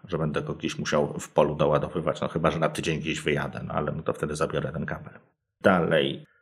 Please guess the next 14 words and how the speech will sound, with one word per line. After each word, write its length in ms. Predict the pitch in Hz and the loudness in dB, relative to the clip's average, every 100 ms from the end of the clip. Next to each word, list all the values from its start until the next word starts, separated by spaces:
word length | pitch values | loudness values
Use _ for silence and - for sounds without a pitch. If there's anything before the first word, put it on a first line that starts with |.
| _ | _
jeśli 280 | - 147 143 | 2 2 4
chodzi 180 | 131 113 | 4 6
o 60 | 107 | 4
przejściówki 580 | - 101 113 107 101 | 4 2 2 0 -4
do, 540 | 87 85 85 85 80 - | 2 4 6 6 4 0
do 140 | 82 80 | 0 2
iPada, 640 | 85 - 92 82 82 78 - - - _ _ - | 2 4 2 4 2 2 -6 -18 -20 _ _ 0
to 160 | 110 101 | 4 4
przejściówkę 440 | - 101 107 92 | 4 2 2 2
do 80 | 92 | 4
H 140 | - | 4
D 140 | 90 90 | 4 4
M 160 | 87 | 4
I, 280 | 85 151 | 4 0